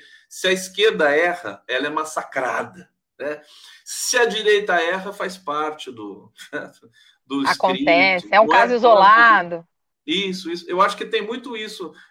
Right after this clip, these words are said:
Speaker 1: É uma questão também de, de quase que de gênero aí na, na questão ideológica. Elenira, eu vou te mostrar uma imagem agora que você vai ficar chocada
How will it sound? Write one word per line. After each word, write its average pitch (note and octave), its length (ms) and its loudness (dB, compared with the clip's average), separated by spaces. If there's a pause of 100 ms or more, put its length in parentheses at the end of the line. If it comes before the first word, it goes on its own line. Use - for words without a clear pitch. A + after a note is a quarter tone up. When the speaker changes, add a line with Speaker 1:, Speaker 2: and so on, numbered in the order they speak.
Speaker 1:
É D3 40 -10
uma E3+ 180 -6
questão F3 400 -6
também E3 400 -4
de, E3+ 280 -6
de C3 280 -12 (380)
quase C#3+ 240 -6
que - 100 -14
de D3+ 140 -12
gênero C#3 500 -6
aí C3 160 -8
na, C#3+ 240 -8
na C3 160 -14
questão C#3 300 -14
ideológica. B2 440 -8 (220)
Elenira, G#3+ 220 -2
eu G3+ 100 2
vou G3 100 -2
te G3 80 -10
mostrar F#3 460 -6
uma C#3+ 220 -4
imagem B2 420 -6
agora B2+ 260 -8
que - 60 -20
você D3 80 -14
vai D3+ 140 -4
ficar D3+ 240 -8
chocada C3+ 600 -10